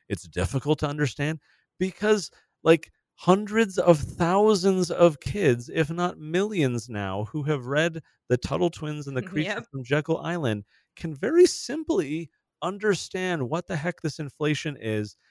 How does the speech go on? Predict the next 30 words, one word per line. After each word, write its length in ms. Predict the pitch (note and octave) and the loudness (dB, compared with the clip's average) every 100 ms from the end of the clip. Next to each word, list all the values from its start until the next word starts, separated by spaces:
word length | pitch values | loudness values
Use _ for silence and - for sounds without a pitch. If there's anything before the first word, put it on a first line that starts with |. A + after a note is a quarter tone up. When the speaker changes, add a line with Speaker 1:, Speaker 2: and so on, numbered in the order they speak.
| _ | _
Speaker 1:
And 140 | B2+ B2+ | -6 -4
more 240 | E3+ B3+ | -4 -2
than 180 | D4+ A#3+ | -2 -2
understanding 800 | F3 C#3+ - - C#3 C#3 B2+ F#2 | -2 -4 -6 -4 -4 -2 -2 -2
what 200 | F#2 C3 | 0 2
it 120 | G#2+ | 2
is, 540 | B2 A#3+ F#2+ E2 F#2 - _ _ _ | 2 0 -2 -4 -12 -20 _ _ _
they 160 | - C3 | 4 4
can 200 | - D3 | 4 -6
understand 580 | C#3 B2+ - A2 G#2 G2 _ _ _ | -4 -6 -4 -6 -6 -10 _ _ _
who's 320 | C3+ D3+ C#3+ | 6 8 8
responsible 640 | A2+ - A#2 F3+ - E2+ D2 | -2 -4 -2 -2 -4 -12 -14
for 280 | - C#2+ | -14 -16
it. 120 | G#2+ - _ _ _ | -16 -20 _ _ _
Because 220 | B2 B2+ | -4 -2
again, 240 | A2+ C3+ B2+ | 0 -4 -4
the 80 | F#2+ | -4
government 460 | A2 D3 C3+ F2 | -2 -2 -4 -6
doesn't 320 | F2 F#2+ G2 | -6 -6 -8
want 240 | F#2+ F#2 D#2+ _ _ - | -10 -12 -14 _ _ -12
us 180 | G2 - | -12 -12
to 100 | F#2 | -14
think 240 | - F#2 | -12 -12
that 120 | E2+ - | -14 -8
it's 200 | C#3+ - | -10 -8
responsible. 640 | F2 - D#2 D#2 - F#2 | -16 -14 -14 -16 -12 -10
It's 140 | F#2 | -6
always 300 | A2+ A2 A2 B2+ | -2 -2 -2 -8
not, 160 | B2 | -8
like, 180 | A#2+ G#2+ | -6 -6